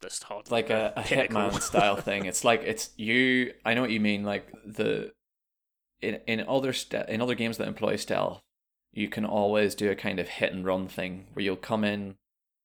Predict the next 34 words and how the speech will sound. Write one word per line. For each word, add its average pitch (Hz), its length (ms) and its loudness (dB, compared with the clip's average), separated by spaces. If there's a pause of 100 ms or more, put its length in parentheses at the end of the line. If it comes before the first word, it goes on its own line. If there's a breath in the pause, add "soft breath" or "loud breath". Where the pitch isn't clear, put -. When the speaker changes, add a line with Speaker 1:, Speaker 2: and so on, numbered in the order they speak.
(180)
Speaker 2:
you'll 92 400 0
stab 101 440 2
a - 80 -2
person 98 520 -4
or 92 60 -4
a 92 60 -2
couple 95 220 -2
of - 60 -6
people. 101 240 -4
If - 160 -8
you 104 60 -4
get - 180 -2
spotted, 104 640 6
the 98 160 -4
game, 104 560 -2 (120)
games 104 360 0
have, 95 320 -2 (520)
stealth 95 340 0
games 90 300 -6
have 98 160 -4
traditionally - 500 -4
said, - 280 -2 (240 soft breath)
"Okay, 107 300 2
don't 110 240 2
worry, 98 360 -4 (220 soft breath)
you - 140 -4
can 113 100 -6
get 98 140 2
away, 90 160 2
you 101 120 -2
can 95 140 -6
hide, 90 380 -4 (280)
you 101 200 -2
can 98 520 -6